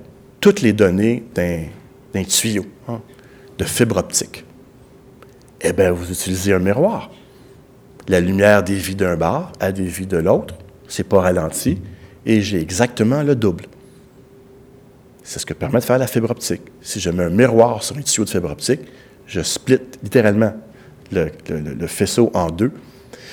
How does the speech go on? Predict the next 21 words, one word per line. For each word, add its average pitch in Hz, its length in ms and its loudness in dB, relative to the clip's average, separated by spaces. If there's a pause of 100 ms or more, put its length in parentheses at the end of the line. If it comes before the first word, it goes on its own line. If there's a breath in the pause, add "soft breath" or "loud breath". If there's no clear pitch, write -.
(140)
Parce - 140 -4
que 127 40 8
si - 120 2
je 226 60 2
mettais 240 140 8
un 208 60 6
ordinateur 120 520 4
pour 135 60 -6
faire 107 140 4
le 87 60 4
traitement 101 340 2
et - 100 0
intercepter, 98 580 -2 (120 loud breath)
ça 95 220 2
ralentirait 101 480 2
les 101 100 0
performances 98 460 -2
réseau, 107 320 2
on 104 60 0
le 101 60 0
détecterait. 98 480 -2